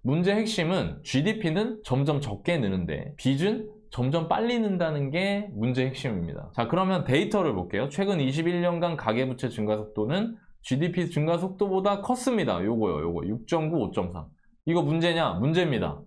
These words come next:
최근 십 년간 가계부채 증가 속도는 지디피 증가 속도보다 컸느냐? 컸어요. 문제입니다.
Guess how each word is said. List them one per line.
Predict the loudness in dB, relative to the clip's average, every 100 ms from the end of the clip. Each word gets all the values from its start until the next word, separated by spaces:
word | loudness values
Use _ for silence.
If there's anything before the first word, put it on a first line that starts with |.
| -8
최근 | 0 2 2
십 | 2 0
년간 | 2 2 2 2 0
가계부채 | 0 2 2 0 -2
증가 | 0 0 0
속도는 | 0 -2 0
지디피 | 2 2 2 0
증가 | -2 0 0
속도보다 | 0 0 0
컸느냐? | 0 0 2 2 -2 -6 -18 -10
컸어요. | -4 -2 2 2 2 -4 -12 -12 -2
문제입니다. | 2 4 2 0 -2 -6